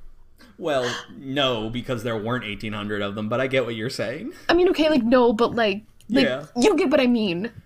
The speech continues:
Speaker 1: Yeah. Speaking of that eighteen hundred essence, how did you feel about the process of awakening the Dream Nail?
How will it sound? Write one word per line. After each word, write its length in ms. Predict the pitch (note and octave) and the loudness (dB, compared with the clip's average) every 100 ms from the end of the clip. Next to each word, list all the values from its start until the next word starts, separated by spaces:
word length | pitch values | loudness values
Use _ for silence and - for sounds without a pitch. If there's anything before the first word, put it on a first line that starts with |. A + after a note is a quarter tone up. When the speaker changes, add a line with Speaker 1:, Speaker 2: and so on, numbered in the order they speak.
| - | -10
Speaker 1:
Yeah. 240 | F#3 B2+ - - - - | -6 -6 -8 -20 -20 -18
Speaking 380 | - - A#3 F#3+ | -14 -6 -4 -2
of 80 | D#3 | 2
that 100 | D3+ | 4
eighteen 280 | D3+ C#3+ C3+ | 2 2 0
hundred 240 | B2 A2 | 0 0
essence, 580 | B2 D3 - F#2+ G#2 - - | 0 -2 -4 -6 -8 -12 -16
how 220 | - - F#3+ | -10 -4 -2
did 140 | F#3+ | -2
you 80 | F#3+ | -4
feel 180 | F3 D3+ | -2 -2
about 160 | C#3+ | -2
the 60 | C#3 | -4
process 460 | B2 G#2 A#2+ G#2+ | -4 -4 -2 -4
of 100 | G#2+ | -4
awakening 500 | G#2+ A2 A#2 A2 A2 | -4 -2 -2 -4 -4
the 80 | A2 | -4
Dream 280 | G2+ F#2 D2 | -6 -10 -12
Nail? 280 | D#2 - | -16 -16